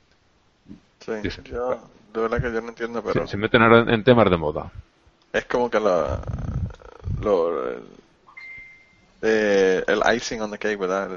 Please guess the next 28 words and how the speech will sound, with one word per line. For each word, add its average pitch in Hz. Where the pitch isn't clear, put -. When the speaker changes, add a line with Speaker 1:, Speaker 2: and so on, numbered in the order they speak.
Speaker 1:
Lo 104
que, 90
la 69
gota 98
que 117
colmó 110
la 107
copa. -
Speaker 2:
Mm. -
Speaker 1:
Eh, 87
pero 90
bueno. 95
Eh, 90
<laughs> -
dice 120
Kirkigan 131
que 107
el 101
Google 117
Hangout 127
logró 104
crashear 120
el 107
Windows 113
siete 123
de 113
su 107
pareja. 95